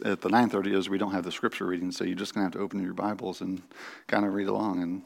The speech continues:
fi-, figure out where it is. And so we're not gonna read the whole thing, but, uh, I will look at, uh, different selections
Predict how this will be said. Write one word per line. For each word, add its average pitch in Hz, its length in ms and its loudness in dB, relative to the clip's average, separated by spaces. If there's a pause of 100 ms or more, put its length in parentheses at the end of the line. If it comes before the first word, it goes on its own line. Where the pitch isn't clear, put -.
(500)
fi-, 104 260 2
figure 110 300 0
out 104 80 2
where 101 180 4
it 104 80 2
is. 107 240 2 (920)
And 110 120 4
so 104 260 6 (320)
we're 143 120 6
not 196 100 10
gonna 156 160 10
read 127 200 6
the 110 100 6
whole 120 180 4
thing, 117 460 2 (480)
but, 98 260 8
uh, 98 240 10
I 107 80 8
will 117 160 8
look 110 160 6
at, 98 140 6 (320)
uh, 92 160 6
different 104 300 0
selections 95 640 2